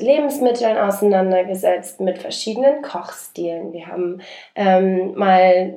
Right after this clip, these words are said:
so sechs Wochen ohne Zucker gelebt, mal wie den veganen Stil ausge-,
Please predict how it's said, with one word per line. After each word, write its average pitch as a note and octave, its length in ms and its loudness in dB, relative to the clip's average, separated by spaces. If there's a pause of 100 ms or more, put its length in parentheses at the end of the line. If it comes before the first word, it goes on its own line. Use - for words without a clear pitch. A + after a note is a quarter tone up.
(140)
so G3 160 -4
sechs F#3+ 320 -2
Wochen G#3+ 240 -2
ohne B3+ 240 -2
Zucker G3+ 460 -2
gelebt, F#3 840 -4
mal G#3 560 -2
wie G#3+ 420 -10
den A3 220 -4
veganen F#3 580 2
Stil F#3 360 -6
ausge-, F3+ 800 -4